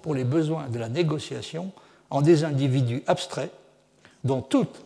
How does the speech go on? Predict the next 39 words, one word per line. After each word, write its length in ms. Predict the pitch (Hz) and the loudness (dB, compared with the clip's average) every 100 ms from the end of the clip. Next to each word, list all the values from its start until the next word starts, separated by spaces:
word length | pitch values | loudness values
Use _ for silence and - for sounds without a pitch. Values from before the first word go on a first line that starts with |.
| - | -4
les 140 | 156 175 | 0 2
caractéristiques 840 | 160 135 95 131 120 - 208 165 | 2 -2 -2 -4 -6 -6 -8 -8
ont 60 | |
été 280 | 135 135 135 | -8 -8 -6
mises 200 | 131 175 | -4 -4
entre 200 | 151 127 | -4 -6
parenthèses, 680 | 127 120 117 123 151 170 170 - - _ - _ - | -8 -8 -8 -6 -6 -6 -8 -14 -20 _ -20 _ 0
à 120 | 135 | 4
l'exception 520 | 190 190 220 - 175 | 6 4 -6 -4 -4
de 140 | 139 127 | -2 -4
celles 300 | - 196 175 | -2 -2 -2
qui 120 | 151 | -8
consistent 520 | 147 131 165 - 127 | -8 -8 -8 -8 -10
pour 340 | 104 117 104 | -12 -10 -6
eux 160 | 180 190 - - _ | -4 -6 -12 -20 _
à 80 | 135 | -8
se 100 | - | -6
percevoir 720 | 151 147 - 127 120 165 185 | -6 -6 -6 -6 -2 -2 -2
comme 180 | - 147 | -4 -2
des 220 | 143 139 | 2 4
êtres 280 | 165 - - | 4 2 -4
rationnels, 800 | 123 165 - 135 117 156 190 202 - - - | -2 0 0 -4 -4 -2 -2 -4 -12 -20 -6
libres 520 | 127 185 175 131 123 | 0 2 2 0 -2
et 120 | 131 113 | -2 -2
égaux, 400 | 107 139 185 - - | -4 -4 -4 -8 -10
qui 100 | 160 | -10
se 140 | 139 | -8
trouvent 340 | 113 - 156 | -10 -8 -8
confrontés 720 | - 156 - 131 117 151 175 - - - _ | -6 -8 -6 -10 -8 -6 -6 -8 -20 -20 _
à 140 | 156 - | -10 -6
la 100 | 156 | -4
nécessité 640 | 156 120 131 - 123 135 160 | -6 -6 -10 -10 -8 -6 -6
de 200 | 131 139 | -6 -8
se 160 | - | -8
donner 320 | 113 117 151 170 - - - | -6 -6 -6 -10 -16 -18 -8
des 120 | 135 | -6
principes 400 | - 143 - 143 | -6 -10 -8 -4
de 100 | 127 | -2
justice. 480 | 139 143 - 95 | -2 -2 -8 -18